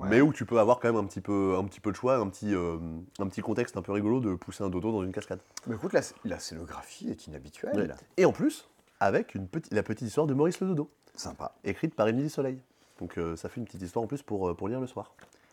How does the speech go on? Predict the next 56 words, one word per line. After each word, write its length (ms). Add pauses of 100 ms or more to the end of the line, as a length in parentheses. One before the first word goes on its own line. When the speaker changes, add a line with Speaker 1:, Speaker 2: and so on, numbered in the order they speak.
(280)
Speaker 1:
Mais 60
cool. 240
Speaker 2:
Voilà. 560 (380)
Donc 160
ça, 120
Maurice 280
le 80
Dodo, 280
eh 60
ben, 100
écoute, 300
on 80
va 60
dire 180
c'était 380 (280)
quinze 280
minutes, 320
on 80
y 60
a 40
joué. 240
On 80
a 80
fait 140
la 80
partie 240
jusqu'au 240
bout. 160 (480)
Ça 120
a 40
duré 180
dix 140
minutes. 340 (640)
Bah, 220
on 160
avait, 400 (320)
euh, 360
vingt-six 540 (240)
et, 180
euh, 380
vingt-quatre 680
ans. 100 (1300)
On 40
s'est 140
un 40
peu 100
ennuyé, 380
mais 80
en 60
même 120
temps, 120
on 60
n'est 40
pas 100
le 60
public. 320